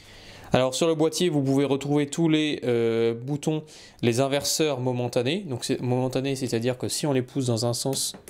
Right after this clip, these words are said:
ils reviennent automatiquement en position de départ. Donc ici, on a, euh, six inverseurs euh, momentané, qui correspondent au contrôle des tronçons.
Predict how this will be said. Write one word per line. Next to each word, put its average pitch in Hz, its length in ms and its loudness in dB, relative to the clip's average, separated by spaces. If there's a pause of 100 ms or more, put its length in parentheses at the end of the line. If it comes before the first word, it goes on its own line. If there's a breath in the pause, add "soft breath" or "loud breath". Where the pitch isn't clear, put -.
(320 loud breath)
ils 123 100 4
reviennent 123 280 2
automatiquement 123 520 0
en 110 40 -2
position 120 380 0
de 110 120 0
départ. 104 500 0 (800 loud breath)
Donc 113 160 4
ici, 123 200 2
on 127 200 2
a, 123 400 -2
euh, 110 180 2
six 147 300 0
inverseurs 135 720 0 (200)
euh, 113 160 2
momentané, 127 760 0 (160)
qui 127 100 -6
correspondent 120 440 2
au 120 60 0
contrôle 127 300 -2
des 110 400 0
tronçons. - 400 -4